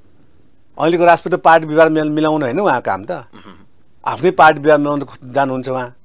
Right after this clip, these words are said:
उहाँ पनि त्यति गैर जिम्मेवार हिँडिरहेको रहेछ, होइन? अनि त्यहाँ चाहिँ नि मैले स-, विघटन गरेको त औचित्य प्रमाणित भयो भन्छ, संसद राम्रो चल्न सकेको छ भन्छ।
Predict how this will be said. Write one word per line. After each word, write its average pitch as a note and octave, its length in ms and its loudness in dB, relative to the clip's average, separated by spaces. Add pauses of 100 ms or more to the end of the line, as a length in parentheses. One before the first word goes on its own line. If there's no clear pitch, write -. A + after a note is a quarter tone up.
उहाँ A2 160 -2
पनि C#3+ 120 -8
त्यति C#3+ 180 -8
गैर C3+ 120 -4
जिम्मेवार B2 380 -4
हिँडिरहेको A#2 320 -6
रहेछ, A#2 180 -8 (640)
होइन? E3+ 220 -8 (520)
अनि F3+ 200 0
त्यहाँ A3 220 6
चाहिँ G#3 200 0
नि B3 140 2
मैले E3+ 320 4
स-, - 100 -2
विघटन F3+ 400 0
गरेको F3 240 2
त D#3+ 260 0
औचित्य D#3 380 -4
प्रमाणित F#3 380 0
भयो E3 140 2
भन्छ, D3+ 200 -6 (260)
संसद E3+ 260 0
राम्रो E3+ 240 2
चल्न F3+ 220 -2
सकेको E3 240 -2
छ E3 80 -6
भन्छ। D3 200 -8